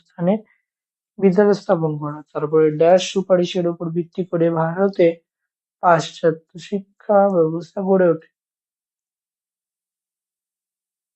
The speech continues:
তো উডেন ডিসপ্যাচ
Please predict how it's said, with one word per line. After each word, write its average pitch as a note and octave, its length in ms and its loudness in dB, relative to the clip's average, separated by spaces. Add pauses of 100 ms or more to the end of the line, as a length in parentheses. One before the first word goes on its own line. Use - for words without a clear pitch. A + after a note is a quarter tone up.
(1600)
তো F#3+ 100 4 (2000)
উডেন G#3+ 480 4 (160)
ডিসপ্যাচ F3+ 680 2